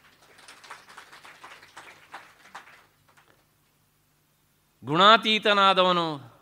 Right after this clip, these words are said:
ಬಹಿರ್ಮುಖನಾದಾಗ ಮತ್ಪುನಃ ಅವನಿಗೆ ಬಂಧ ಇಲ್ವಾ ಅಂತ ಕೇಳಿದರೆ, ಆಗ ಇವು, ಇದು ತಮಸ್ಸಲ್ಲ, ಇದು ರಜಸ್ಸಲ್ಲ, ಇದು ಸತ್ವವೂ ಅಲ್ಲ. ಹಾಗಿದ್ರೆ ಏನಾಗುತ್ತೆ ಕೇಳಿದರೆ, ಜ್ಞಾನ, ಭಕ್ತಿ, ವೈರಾಗ್ಯ. ಜ್ಞಾನ,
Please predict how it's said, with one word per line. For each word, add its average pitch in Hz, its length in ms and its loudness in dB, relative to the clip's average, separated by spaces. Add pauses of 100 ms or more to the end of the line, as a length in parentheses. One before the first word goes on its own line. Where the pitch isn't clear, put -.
(100)
ಬಹಿರ್ಮುಖನಾದಾಗ 185 960 0
ಮತ್ಪುನಃ 165 380 -4
ಅವನಿಗೆ 160 240 -4
ಬಂಧ 139 240 -4
ಇಲ್ವಾ 143 380 -2
ಅಂತ 127 140 -8
ಕೇಳಿದರೆ, 135 500 -6 (520)
ಆಗ 208 280 6 (800)
ಇವು, 180 440 -6 (720)
ಇದು 156 240 -6
ತಮಸ್ಸಲ್ಲ, 156 720 0 (540)
ಇದು 156 160 -6
ರಜಸ್ಸಲ್ಲ, 147 580 0 (420)
ಇದು 143 120 -12
ಸತ್ವವೂ 143 500 -6
ಅಲ್ಲ. 98 160 -6 (100)
ಹಾಗಿದ್ರೆ 135 580 -8
ಏನಾಗುತ್ತೆ 143 420 -2
ಕೇಳಿದರೆ, 160 640 -8
ಜ್ಞಾನ, 135 460 0 (460)
ಭಕ್ತಿ, 220 600 -8 (140)
ವೈರಾಗ್ಯ. 90 520 -10 (320)
ಜ್ಞಾನ, 180 440 6